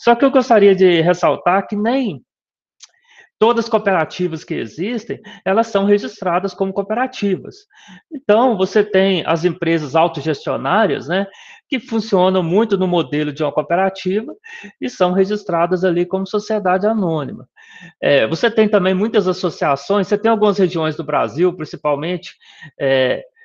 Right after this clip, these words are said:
né, na região Nordeste, Norte, que permite com que associações comercializem, eles permitem com que as associações realizem atividade econômica.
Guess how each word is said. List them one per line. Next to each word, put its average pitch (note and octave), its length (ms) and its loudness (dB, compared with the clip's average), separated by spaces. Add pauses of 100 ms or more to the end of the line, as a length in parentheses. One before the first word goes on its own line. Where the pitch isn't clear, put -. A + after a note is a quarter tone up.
(200)
né, D3 180 -2
na B2+ 120 -4
região C3+ 320 -2
Nordeste, B2 720 -2
Norte, D#3 440 -2
que - 80 -16
permite A3+ 640 -2
com G#3+ 220 0
que G3 320 0 (300)
associações F#3 880 -2
comercializem, G#3+ 960 0
eles C#3+ 240 -4
permitem G#3 500 -2
com G#3+ 140 -2
que G#3 100 -6
as G3 120 0
associações F#3+ 640 -2
realizem G3+ 420 2
atividade G3+ 480 -2
econômica. E3+ 640 -4